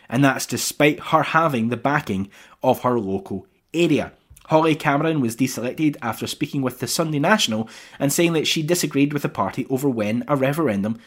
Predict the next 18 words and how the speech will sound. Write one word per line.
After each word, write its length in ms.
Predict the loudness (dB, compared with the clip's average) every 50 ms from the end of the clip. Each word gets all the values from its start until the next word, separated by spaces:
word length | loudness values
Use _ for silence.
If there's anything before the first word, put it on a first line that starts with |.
| _ _ _
should 320 | -10 -8 -8 -8 -6 -4
be 140 | -4 -4 -2
held. 420 | 0 4 4 6 4 4 2 -4 -10 -20 -20 -20 -20 -20 -14 -6
Pam 380 | 0 2 4 4 6 4 4 4
Duncan 360 | 4 2 2 2 0 -2 -2
Glancy 460 | -2 0 -2 -2 0 2 2 2 4
has 260 | 2 2 0 -2 -2
taken 360 | -2 -2 -2 0 0 -2 0 0
the 100 | -2 -2
top 260 | -2 -4 -4 -4 -6
spot 320 | -8 -6 -4 -6 -6 -8 -14 -20 -20 -20 -20 _ -10
instead, 680 | -8 -8 -6 -8 -4 -2 0 2 2 2 2 0 -2 -8 -16 -20 -20 -20 -4 2
while 220 | 4 4 4 4
officers 420 | 2 0 0 0 -2 -2 0 -2 0
from 140 | 0 0 0
the 40 |
branch 360 | 2 2 2 2 0 -2 -2 -4
resigned 440 | -2 0 0 2 2 0 0 -2